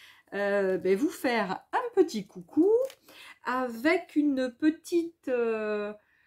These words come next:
euh, une petite, alors excusez-moi, hein, si je renifle des fois un petit peu, hein, puis peut-être que je vais peut-être éternuer, je ne sais pas. Peut-être que je vais peut-être, oui d'accord. Je, euh, donc, euh, hein, désolée, hein, si vraiment ça vous importune, euh, le, le fait que je sois enrhumée, et cetera, ben,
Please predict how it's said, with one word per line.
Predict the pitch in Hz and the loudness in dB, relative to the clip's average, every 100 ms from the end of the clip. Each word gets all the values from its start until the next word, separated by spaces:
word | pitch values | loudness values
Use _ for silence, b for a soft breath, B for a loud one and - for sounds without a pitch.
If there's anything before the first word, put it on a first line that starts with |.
| B B B B _ | B B B B _
euh, | 180 185 | -6 -4
une | 214 | -4
petite, | 202 240 - | -4 -6 -4
alors | 196 196 | 0 2
excusez-moi, | 196 - 311 339 294 | 2 2 4 6 6
hein, | 285 | 2
si | 294 294 | 0 -4
je | 262 | -2
renifle | 269 285 311 - | 0 2 0 -2
des | 214 240 | -10 -12
fois | - 294 | -6 -4
un | 277 | -4
petit | 285 - | -6 -12
peu, | 302 285 330 320 | -6 0 0 2
hein, | 277 311 | 2 0
puis | - | -6
peut-être | 233 285 285 285 | -10 -6 -6 -6
que | 269 | -8
je | 226 | -6
vais | 240 262 | -6 -8
peut-être | 269 269 269 | -8 -2 0
éternuer, | 294 - 262 254 285 | 0 0 -2 0 0
je | 311 | 0
ne | 269 | -2
sais | 269 269 | -4 -2
pas. | 262 311 - B B - | -2 -2 -6 B B -14
Peut-être | 220 208 | -6 -6
que | - | -6
je | 185 | -6
vais | 170 | -6
peut-être, | 165 156 - - | -6 -6 -8 -10
oui | 151 | -8
d'accord. | 135 - - - - | -8 -10 -14 -16 -18
Je, | 143 113 - _ _ B B B B B _ - 151 | -12 -12 -14 _ _ B B B B B _ -18 -2
euh, | 180 180 | 0 2
donc, | 208 240 240 | 2 0 0
euh, | 220 170 _ - | 0 -2 _ 0
hein, | 220 262 B B - | 0 0 B B -4
désolée, | 233 233 196 156 | -2 0 -2 -2
hein, | 170 190 | -4 -8
si | - 208 | -8 -8
vraiment | 190 214 247 | -6 -4 -4
ça | 262 226 | -4 -6
vous | 208 214 | -6 -6
importune, | 226 226 220 - 247 262 | -6 -6 -8 -10 -6 -4
euh, | 240 202 | -2 0
le, | 190 185 | 2 2
le | 185 190 | 2 0
fait | 214 208 | -2 -8
que | 220 | -12
je | |
sois | - 214 | -10 -8
enrhumée, | 214 226 | -6 -6
et | 220 | -6
cetera, | 196 196 185 226 | -8 -6 -2 0
ben, | 196 180 160 | 0 0 0